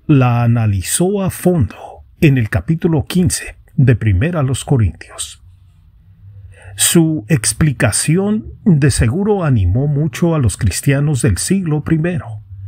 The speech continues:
y también puede fortalecernos a nosotros, sin importar por cuántos años hayamos abrigado esta esperanza. La resurrección de Jesucristo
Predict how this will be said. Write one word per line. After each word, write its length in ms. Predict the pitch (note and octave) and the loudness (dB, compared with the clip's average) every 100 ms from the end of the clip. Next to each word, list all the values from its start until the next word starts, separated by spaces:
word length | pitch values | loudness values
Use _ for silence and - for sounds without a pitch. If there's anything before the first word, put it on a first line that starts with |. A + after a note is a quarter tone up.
| - - - - - - - | -12 -10 -10 -10 -14 -20 -2
y 320 | F#3 E3+ D#3+ C3 | 2 4 2 -2
también 800 | - C3 G2+ F2 D#3 F#3+ F#3+ | 0 2 2 0 0 0 -2
puede 320 | - D3 E3 E3 | -2 0 0 0
fortalecernos 960 | D#3 A2 A2 F2+ F2 - B2+ D3 - | 0 0 0 0 0 -2 0 -2 0
a 60 | D#3 | -2
nosotros, 720 | D#3 - D#3+ - - - - - - - - | -2 -2 -2 -4 -8 -8 -8 -12 -20 -20 -6
sin 360 | - D#3+ C#3 | 0 2 2
importar 760 | C3+ B2 A#2+ F2 - D3+ E3 E3 | 2 0 0 -2 0 0 0 -2
por 260 | - F#2 - | 0 0 0
cuántos 480 | B2+ D3+ D#3+ E3 - | 2 2 2 -2 0
años 340 | C3+ C#3+ D#3+ A#2 | 0 0 -2 0
hayamos 460 | F#2 B2+ D#3 - | 2 0 -2 0
abrigado 680 | C#3 A2+ G2+ C3 D3+ D#3 C#3+ | 0 0 -2 -2 0 -2 -2
esta 340 | - E3+ - A#2+ | -2 -2 0 0
esperanza. 840 | - - A2 E2+ - - - - _ _ - _ - - - - - - - - _ _ _ _ _ _ - | 0 0 0 0 -4 -8 -8 -14 _ _ -20 _ -20 -20 -20 -20 -20 -20 -20 -20 _ _ _ _ _ _ 2
La 140 | D3 | 2
resurrección 760 | C#3 B2+ - C3 G#2+ - F#3 A3 | 4 -2 -2 -2 -2 0 0 0
de 80 | F3+ | 0
Jesucristo 760 | E3+ E3 E3+ F#3+ - - | -4 -4 -4 -4 -4 -10